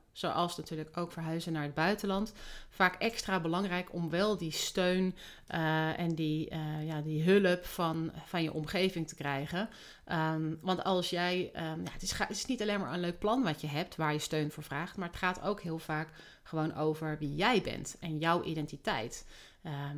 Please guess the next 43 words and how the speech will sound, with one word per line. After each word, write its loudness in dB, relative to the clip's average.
dat -4
is -6
natuurlijk -10
met -2
verhuizen -2
naar -4
het -6
buitenland, -2
zegt -8
heel 2
veel. -4
Als, -4
als -2
dat -2
je -4
droom 2
is, 0
zegt -6
dat -6
heel 2
veel -6
over -4
wie 0
jij -2
bent -4
en -6
wat -6
je -8
belangrijk -2
vindt. 0
En 4
als 6
je 0
dan, 2
dan 2
uit 4
je -6
omgeving -2
alleen 0
maar -2
weerstand 0
ver-, -4
ontvangt, -4